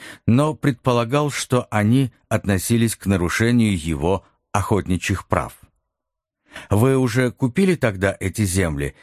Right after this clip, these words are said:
или осматривали их с целью купить?" спросил Эдвардс довольно резко. "Они были моими уже несколько лет.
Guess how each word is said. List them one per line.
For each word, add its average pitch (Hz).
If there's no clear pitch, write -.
или 131
осматривали 110
их 113
с -
целью 120
купить?" 113
спросил 90
Эдвардс 98
довольно 95
резко. -
"Они 90
были 90
моими 92
уже 85
несколько 85
лет. 107